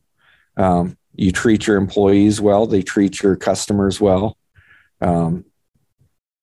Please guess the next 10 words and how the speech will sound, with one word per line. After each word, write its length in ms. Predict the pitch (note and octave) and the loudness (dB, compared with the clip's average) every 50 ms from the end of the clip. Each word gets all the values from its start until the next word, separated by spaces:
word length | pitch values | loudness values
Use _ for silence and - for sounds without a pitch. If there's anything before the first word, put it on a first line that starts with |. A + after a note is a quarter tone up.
| _ _ | _ _
that's 300 | - G2+ G#2 G2+ - - | -2 0 0 0 -2 -2
the 100 | A#2 G#2 | 0 0
biggest. 580 | F#2 F#2+ G2+ A2+ - F2+ D#2+ - - - - - | 2 2 0 0 0 -2 -4 -4 -6 -8 -4 -4
I 40 | F2 | 0
mean, 260 | F2+ F#2+ F#2 F#2 F#2 | 2 2 2 4 2
it 120 | F#2+ F2+ | 2 2
just, 500 | F#2+ G#2 G2+ G2+ - - - - - - - _ _ _ _ - - _ _ _ _ | 2 0 0 0 0 -4 -6 -8 -12 -14 -18 _ _ _ _ -20 -20 _ _ _ _
treat 360 | - - - B2+ C3+ C#3 - - | -8 -2 0 2 2 0 0 0
people 440 | - C3 B2+ C3 B2+ A2+ G#2 F#2 | 0 0 2 2 2 2 2 2
well, 600 | F2+ G2+ A#2+ C3+ A#2 G2 F2+ F2+ F#2 G2 G2 - | 2 2 4 4 4 2 2 2 0 -2 -6 -10